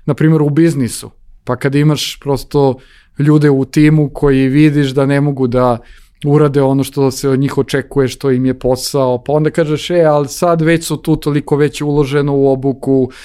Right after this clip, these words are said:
neko vreme, energija, novac, pa ajde da sačekamo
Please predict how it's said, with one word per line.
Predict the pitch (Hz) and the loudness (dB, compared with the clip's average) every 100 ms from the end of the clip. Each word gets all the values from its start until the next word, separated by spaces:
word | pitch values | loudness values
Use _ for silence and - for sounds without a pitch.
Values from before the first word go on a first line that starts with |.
| - - - | -20 -20 -4
neko | 151 151 - | -2 0 0
vreme, | 147 151 151 139 | 0 2 2 0
energija, | 131 135 139 135 139 123 | 2 0 0 0 0 0
novac, | 131 131 131 123 | 0 0 0 -4
pa | - 135 | -4 -2
ajde | 160 165 | 0 2
da | 151 | 0
sačekamo | 135 143 - 135 131 123 123 120 117 | 0 -2 -2 -4 -2 -2 -2 -2 -4